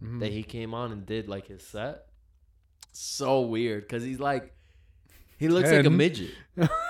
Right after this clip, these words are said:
Speaker 2: Like, he looks like a grown-ass man. He talks like a grown-ass man. He's dressed
Speaker 1: Mm-hmm.
Speaker 2: like a grown-ass man. But he's
Speaker 1: He's just
Speaker 2: ten-year-old Josh
Speaker 1: ten.
Speaker 2: Peck.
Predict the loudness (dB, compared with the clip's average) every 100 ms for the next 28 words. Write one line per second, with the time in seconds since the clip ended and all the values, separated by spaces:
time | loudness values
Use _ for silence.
0 | -2 4 4 4 4 4 0 -2 -2 0
1 | 0 2 2 0 -2 -4 -4 -4 -6 -8
2 | -16 _ -12 -6 2 4 4 0 -6 -6
3 | 2 4 4 4 0 -2 -2 0 0 -2
4 | -4 0 2 2 0 -4 -4 -2 0 0
5 | -4 -6 -6 -6 -6 -10 -14 _ _ _
6 | _ -2 0 0 -6 0 4 6 6 6
7 | 4 6 6 6 2 -2 -6